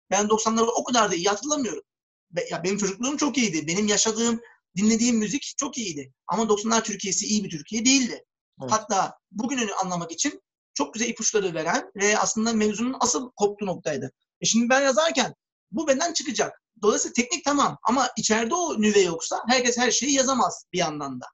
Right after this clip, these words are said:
Speaker 1: Bilmiyorum soruna cevap oldu mu?
Speaker 2: Oldu, oldu. Teşekkür ederim ya, süper oldu. Ee, o zaman polisiyeden biraz daha devam edeyim.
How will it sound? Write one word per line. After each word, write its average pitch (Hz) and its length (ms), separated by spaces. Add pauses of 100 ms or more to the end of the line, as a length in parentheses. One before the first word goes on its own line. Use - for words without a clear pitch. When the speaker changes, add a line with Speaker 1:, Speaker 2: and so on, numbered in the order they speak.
(420)
Speaker 1:
Bilmiyorum 214 360
soruna 202 300
cevap 202 300
oldu 175 200
mu? 139 180 (180)
Speaker 2:
Oldu, 107 300
oldu. 110 240 (220)
Teşekkür 120 320
ederim 113 240
ya, 123 80
süper 127 320
oldu. 101 260 (460)
Ee, 120 200
o 123 80
zaman 143 300 (100)
polisiyeden 143 460
biraz 147 160
daha 156 160
devam 165 280
edeyim. 170 260